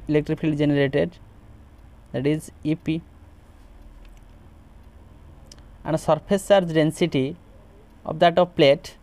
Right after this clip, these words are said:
is known as sigma F due to the free charge, and surface charge density of that of dielectric due to the bound charge, that is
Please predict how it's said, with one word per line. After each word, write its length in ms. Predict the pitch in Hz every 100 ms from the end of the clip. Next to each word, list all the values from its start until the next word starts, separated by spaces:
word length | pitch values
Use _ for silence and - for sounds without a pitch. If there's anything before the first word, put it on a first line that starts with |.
| - - - - - - -
is 340 | - 165 - - - - - - - - -
known 160 | 151 147
as 340 | 139 165 - - - - - - - - - -
sigma 480 | - 170 160 175 170 - - - - - - - - - - - - - - - - - - - -
F 260 | 185 185 - - - - -
due 180 | 165 170
to 80 |
the 200 | 175 190 214 -
free 160 | -
charge, 220 | 185 185 180 - - - - - - - - - - - - - - - -
and 160 | 139 147
surface 380 | 151 - 185
charge 160 | 196 190
density 580 | 170 160 - 170 143 160 - - - -
of 140 | 147
that 180 | 151 160
of 120 | 160
dielectric 720 | 151 139 156 165 143 - 143 165 - - - -
due 160 | 143 156
to 120 | 160
the 260 | 156 185 220 - - -
bound 360 | 151 175 185
charge, 320 | 180 175 - - - - - - - - -
that 140 | 147
is 140 | 170